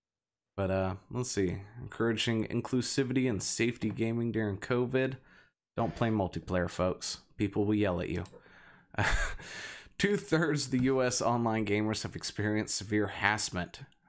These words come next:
Harassment. Harassment. New A D L study finds, because apparently trash talk is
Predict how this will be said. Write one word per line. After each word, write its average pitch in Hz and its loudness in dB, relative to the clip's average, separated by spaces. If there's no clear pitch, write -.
Harassment. 87 -4
Harassment. 127 -2
New 117 2
A 110 4
D 104 4
L 92 2
study 92 0
finds, 98 0
because 101 -4
apparently 107 0
trash 107 0
talk 101 0
is 95 -4